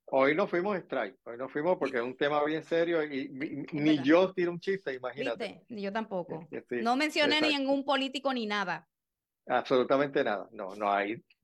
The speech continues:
Speaker 1: no, yo, aunque me ponga a pie forzado, no me voy a tirar.
Speaker 2: <laughs> Ok, el número de
Speaker 1: Sí.
Speaker 2: teléfono, Víctor.
Speaker 1: Si se quieren comunicar con nosotros, nos pueden llamar al Hospital Veterinario Ponce de León en la Avenida Esmeralda en Guaynabo.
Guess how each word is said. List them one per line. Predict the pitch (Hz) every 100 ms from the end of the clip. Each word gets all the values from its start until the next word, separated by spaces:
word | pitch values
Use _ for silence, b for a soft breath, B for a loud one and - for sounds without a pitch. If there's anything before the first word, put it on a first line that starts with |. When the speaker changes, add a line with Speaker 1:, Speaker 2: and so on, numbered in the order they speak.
| -
Speaker 1:
no, | 127 131 147 165
yo, | 135 156 185
aunque | 151 147 151
me | 151
ponga | 143 147 160
a | 170
pie | 180
forzado, | 190 165 190 180
no | 139
me | 131
voy | 131
a | 131
tirar. | 131 196 -
Speaker 2:
<laughs> | 277 - - -
Ok, | 311
el | 277 262
número | 285 311 320 330
de |
Speaker 1:
Sí. | 320
Speaker 2:
teléfono, | 302 294 269 247 233
Víctor. | 233 208 - 104
Speaker 1:
Si | -
se | 135 139
quieren | 143 151 160
comunicar | 185 180 170 160 156
con | 170
nosotros, | 156 139 131 135
nos | 127 123
pueden | 123 123
llamar | 123 123
al | 123
Hospital | 127 - 123 110
Veterinario | 117 120 120 120 120 113
Ponce | 120 120 127
de | 120 113
León | 113 117 123 120
en |
la | 107
Avenida | 104 104 110
Esmeralda | 110 117 117 117 120
en | 113 107
Guaynabo. | 107 101 101 110 147 123 135